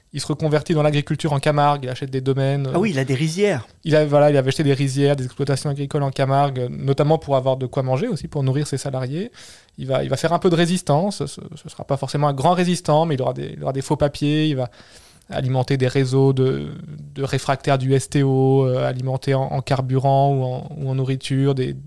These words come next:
Speaker 1: des réseaux de résistance, des gens qui se cachent. Donc, il, il, il passe la guerre donc en, à la fois en protégeant son entreprise et ses salariés, euh, c'est un patron qui a une fibre un peu, un peu sociale, euh, et, euh, et, et en étant alors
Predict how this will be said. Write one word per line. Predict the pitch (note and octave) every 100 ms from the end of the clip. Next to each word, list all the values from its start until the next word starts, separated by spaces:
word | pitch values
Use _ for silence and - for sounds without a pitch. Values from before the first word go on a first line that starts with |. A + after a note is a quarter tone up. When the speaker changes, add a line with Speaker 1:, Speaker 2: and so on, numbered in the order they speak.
| D#3+ C3+
Speaker 1:
des | C3+
réseaux | C#3 C3+
de | C3+
résistance, | C3 C3 - C3+ C3+
des |
gens | C3 C3
qui | C#3
se | -
cachent. | C#3 E3 D#3
Donc, | A#2+ - - - - - -
il, | D3
il, | - - E3 F3+
il |
passe | D#3 F#3 -
la | E3+
guerre | E3+ F#3 D#3+
donc | C#3 C3+ C#3+
en, | C3 C3 C3 - - - - _
à | E3+
la | F3+
fois | F3 G3 F#3+
en | F3 C#3 C3+ _ -
protégeant | F#3+ F#3 F3 F3
son | - D#3+
entreprise | D#3 D#3 - A3 F#3+
et | C3
ses | C#3
salariés, | D3+ C#3 C3+ F3 A#3+ - - - -
euh, | -
c'est | C#3+
un | C3
patron | C#3 - D#3+
qui | C#3+
a |
une | B2+
fibre | - C3+
un | C3
peu, | C#3 - -
un | D3
peu | C#3
sociale, | - C3+ F3 A3 E3+ - - - - -
euh, | C3+ C3+ -
et, | E3+ F#3+ F#3
euh, | C#3 C3+
et, | D3 C#3+ C3+ - - _
et | D#3+
en | E3+
étant | D3+ D3 E3
alors | C3+ -